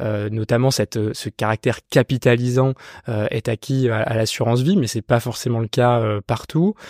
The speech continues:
Donc, euh, est-ce que c'est juste une question de destination ou est-ce qu'il y a aussi d'autres questions qui, euh, d'autres points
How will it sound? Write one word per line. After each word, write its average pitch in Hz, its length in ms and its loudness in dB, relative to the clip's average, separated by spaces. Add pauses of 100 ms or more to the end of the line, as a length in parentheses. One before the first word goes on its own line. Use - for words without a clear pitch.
(260)
Donc, 131 340 2
euh, 113 340 4 (380)
est-ce - 200 -2
que 135 160 2
c'est 120 200 0
juste 120 180 -4
une 117 100 -2
question 117 320 -2
de 107 180 0
destination 117 640 0
ou 143 80 2
est-ce 110 100 -2
qu'il - 140 -10
y - 20 6
a 120 40 4
aussi 123 240 -2
d'autres 123 520 2
questions 143 540 0
qui, 131 300 -2
euh, 110 120 2
d'autres 120 360 -2
points 156 360 2